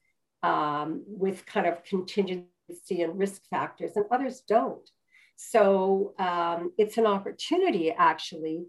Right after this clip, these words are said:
to look at new ways of doing things. So how do we encourage our deans and faculty members to think about programming differently? So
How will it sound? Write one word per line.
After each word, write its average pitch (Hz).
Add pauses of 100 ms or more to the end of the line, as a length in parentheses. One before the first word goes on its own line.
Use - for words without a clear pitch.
(100)
to 208
look 254
at 180 (280)
new 247
ways 196
of 139
doing 160
things. 135 (220)
So 196
how 302
do 339
we 294
encourage 208 (140)
our 165 (260)
deans 208
and 151
faculty 240
members 175
to 208
think 285
about 208
programming 202
differently? -
So 175